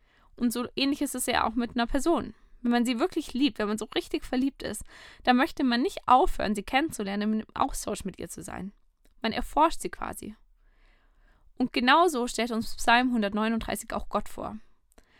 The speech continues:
Als jemand, der uns so sehr liebt, so begeistert von uns ist, dass er nicht aufhören will, uns zu erforschen. Und uns so zu sehen, wie wir wirklich, wirklich sind,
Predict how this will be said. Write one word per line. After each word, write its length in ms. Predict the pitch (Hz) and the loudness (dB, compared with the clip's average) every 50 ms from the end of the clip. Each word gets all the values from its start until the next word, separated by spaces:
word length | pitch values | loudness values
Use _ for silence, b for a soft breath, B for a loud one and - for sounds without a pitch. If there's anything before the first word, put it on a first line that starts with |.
| b b b b | b b b b
Als 280 | b - 233 226 - - | b 2 2 2 0 -2
jemand, 300 | 214 247 262 262 247 - | 0 2 2 2 0 0
der 140 | 247 - | -4 -4
uns 260 | - 214 233 - - - | -2 -4 -4 -4 -4 -2
so 160 | 269 285 311 | 0 0 0
sehr 140 | - 294 240 | 0 0 -2
liebt, 300 | 196 - - - - - - | -2 -6 -10 -12 -16 -20 -16
so 320 | - - - 254 285 294 | -10 -6 -2 -2 -2 -2
begeistert 500 | - 320 - - 226 240 269 - - 220 | -2 -2 0 2 4 4 2 2 -4 -6
von 160 | - - 208 | -4 -4 -4
uns 160 | 196 196 202 - | -4 -4 -6 -6
ist, 180 | - - - | -8 -8 -6
dass 140 | 196 202 - | -6 -6 -6
er 160 | - - 208 | -4 -2 0
nicht 300 | 208 233 285 - - - - | 2 2 0 0 -4 -4 0
aufhören 540 | - 220 240 262 - - - - 196 190 190 | 4 4 4 4 2 -2 -2 -2 -2 -2 -2
will, 160 | 185 208 226 | -2 -2 -2
uns 220 | - - 220 208 - | 0 -2 -2 -2 -4
zu 100 | - - | -6 -4
erforschen. 680 | - 196 - - - - - 190 190 - - - 180 - - - _ _ _ _ _ _ _ b b b b b b b b b b b b b b b | -6 -6 -6 -4 -4 -4 -4 -4 -6 -8 -10 -12 -12 -14 -16 -20 _ _ _ _ _ _ _ b b b b b b b b b b b b b b b
Und 160 | b 254 247 | b 2 2
uns 180 | 247 262 262 - | 2 2 2 0
so 160 | - 262 302 | 0 -2 -2
zu 200 | 330 - - 226 | -2 -2 -4 -4
sehen, 380 | 220 247 254 233 196 - 196 - _ _ _ _ _ - | -2 -2 0 -2 -2 -4 -6 -10 _ _ _ _ _ -8
wie 140 | - 226 220 | -4 -2 0
wir 240 | 220 233 214 208 226 | 0 0 0 -2 2
wirklich, 380 | 247 294 339 339 339 294 - | 2 4 4 4 2 -2 -2
wirklich 300 | - 262 285 - 254 214 | -2 -4 -4 -4 -4 -6
sind, 380 | - - 247 226 214 202 - | -4 -2 0 0 0 -2 -4